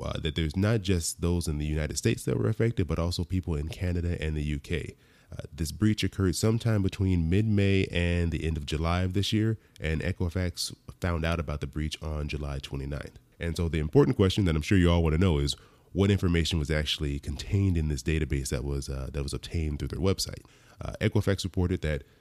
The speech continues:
names, social security numbers, birthdays, addresses, and even some driver's license numbers were, uh, were in that database.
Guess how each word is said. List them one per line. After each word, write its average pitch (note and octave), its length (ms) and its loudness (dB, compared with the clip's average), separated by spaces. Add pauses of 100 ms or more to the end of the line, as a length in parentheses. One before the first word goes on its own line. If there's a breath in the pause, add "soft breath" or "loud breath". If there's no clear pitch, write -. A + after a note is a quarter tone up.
(120 soft breath)
names, G#2+ 680 2 (180)
social G#2+ 440 0
security G#2 440 2
numbers, F#2+ 480 2 (320)
birthdays, F#2+ 800 2 (200)
addresses, F2 760 0 (340 loud breath)
and E2 280 2
even F2+ 240 4
some E2 140 0
driver's E2 420 2
license D2+ 380 -2
numbers C#2+ 400 -2
were, D2+ 280 -2
uh, C#2 320 -8
were D2 160 -4
in E2+ 220 -2
that D2 180 -2
database. - 580 -4